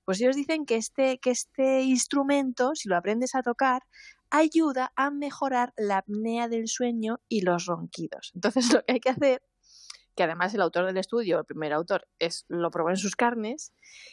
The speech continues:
es, eh, mm, hacer cuatro meses de entrenamiento, aprender a tocar este instrumento cinco <laughs> veces por semana. Que además creo que no es, es un instrumento muy fácil de llevarse a la cama, <laughs> que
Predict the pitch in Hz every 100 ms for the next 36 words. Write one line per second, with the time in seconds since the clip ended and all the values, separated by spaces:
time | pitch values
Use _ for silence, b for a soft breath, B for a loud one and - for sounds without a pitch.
0 | B _ - 285 320 - 233 208 190 180
1 | 180 - _ _ _ 226 220 214 208 202
2 | 214 226 277 269 247 254 269 277 285 294
3 | 262 226 208 190 185 247 302 240 247 196
4 | 180 180 202 220 233 254 190 - 214 214
5 | 233 233 233 - - 311 277 262 262 277
6 | 285 294 - 240 254 240 175 226 - -
7 | _ _ _ _ _ _ _ 427 427 320
8 | - 330 220 208 233 - 226 185 202 220
9 | 202 202 247 311 254 240 233 226 208 214
10 | 202 202 294 - 196 160 160 180 285 190
11 | 269 214 254 - - - 294 - 262 254
12 | - - -